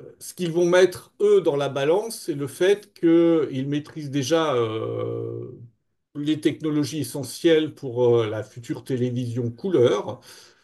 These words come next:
et, euh, et que Ampex aimerait bien, euh,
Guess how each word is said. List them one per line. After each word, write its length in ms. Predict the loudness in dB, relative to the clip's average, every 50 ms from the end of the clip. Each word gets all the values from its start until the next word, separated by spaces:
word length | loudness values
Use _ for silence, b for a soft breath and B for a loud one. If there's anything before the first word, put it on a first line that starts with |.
| B B B B _
et, 320 | -4 -2 -2 0 0 2 2
euh, 460 | 4 4 4 2 2 0 -2 -4 -4 -6
et 140 | -10 -6 -2
que 100 | -2 0
Ampex 680 | 0 -2 -4 -2 -2 -2 -2 -4 -8 -16 -16 -18 -20 _ _ _ _ _ -8
aimerait 340 | -4 -2 -2 -2 0 -2 -2
bien, 580 | -4 -2 -2 -2 -2 -4 -6 -10 -14 -16 -16 -10 -6
euh, 580 | -2 -2 0 0 0 -2 -2 -2 -4 -4 -6